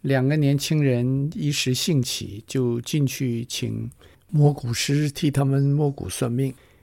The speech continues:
看看他们的未来究竟是怎么样。第一个坐下来的是罗建华，结果那位盲眼的摸骨师在他的手上轻轻地碰了几下以后，告诉他：“哎呀，你在三月二十九号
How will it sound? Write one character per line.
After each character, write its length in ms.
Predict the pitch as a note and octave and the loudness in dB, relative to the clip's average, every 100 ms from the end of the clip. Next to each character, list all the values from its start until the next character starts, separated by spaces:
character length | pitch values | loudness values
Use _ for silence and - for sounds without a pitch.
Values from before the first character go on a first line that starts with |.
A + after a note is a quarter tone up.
| _ - | _ -4
看 160 | D#3 | 0
看 160 | D3 C#3 | 2 2
他 100 | C#3+ | 2
们 140 | D3 | 2
的 120 | C#3 | 2
未 220 | C3+ E3+ D3 | 2 2 2
来 400 | A2 G#2+ B2 C3 | 2 0 -4 0
究 200 | F3 D3+ | 4 4
竟 200 | D3+ B2+ | 4 2
是 200 | - A#2 | 2 0
怎 120 | G#2+ | -2
么 140 | G2 | -2
样。 240 | B2 B2 B2 - _ _ _ _ _ | -2 -2 -6 -16 _ _ _ _ _
第 180 | F#3 G#3 | 4 4
一 60 | |
个 120 | G#3 E3+ | 4 2
坐 240 | - E3+ | 4 4
下 160 | C#3+ C3 | 4 4
来 160 | A2 | 2
的 140 | A#2 A#2 | 2 2
是 500 | - A#2+ A2 G#2+ G#2+ | 0 -2 0 -2 -4
罗 120 | G#2+ | -4
建 200 | A2+ B2 | 0 0
华， 340 | G2+ F#2+ A2 - - - _ - | 0 -4 -6 -10 -20 -20 _ -4
结 160 | D#3 | 0
果 140 | D3+ D3 | 2 2
那 160 | D#3 | 2
位 240 | D3 C#3+ B2 | 2 2 2
盲 240 | B2 D3 | 0 0
眼 240 | E3+ A#2 | 0 0
的 100 | A#2 | 0
摸 220 | B2 C#3+ D3 | 0 0 0
骨 180 | A#2+ | -2
师 440 | G#2 - B2 B2 C#3+ - _ _ _ _ - | -2 -2 0 -2 -4 -12 _ _ _ _ -2
在 180 | E3 | 2
他 140 | D3 D3+ | 2 2
的 100 | D3 | 0
手 240 | B2 A#2+ | 0 0
上 320 | A2+ C#3 B2+ | 2 2 0
轻 240 | B2 D#3 D3+ | 0 0 0
轻 240 | - D#3 | 0 0
地 100 | C3 | 0
碰 220 | A#2+ G#3 | 0 0
了 140 | G3 B2 | 2 0
几 200 | - G2+ | -2 -6
下 240 | - A2+ | -4 -4
以 140 | G#2 F#2+ | -4 -6
后， 400 | - A#2 A2 G#2+ _ - | -4 -2 -4 -8 _ -4
告 160 | C#3 C3 | 0 0
诉 180 | C3 | 0
他 420 | A#2 A#2 A2+ A2+ - - | 0 0 -2 -4 -10 -2
：“哎 140 | C#3 | 2
呀， 180 | A#2 D2+ - - - - | 2 0 -8 -20 -8 -2
你 140 | A#2+ | 0
在 340 | A#2 D3 C3 B2+ | 4 4 4 2
三 340 | - E3 D#3+ | 2 2 4
月 140 | D#3 | 2
二 160 | D3 C3+ | 2 0
十 160 | A#2 C3+ | 0 -2
九 300 | - G2 G2+ | -2 -2 -2
号 560 | B2+ A#2+ G2+ G2+ - | 0 0 0 -6 -14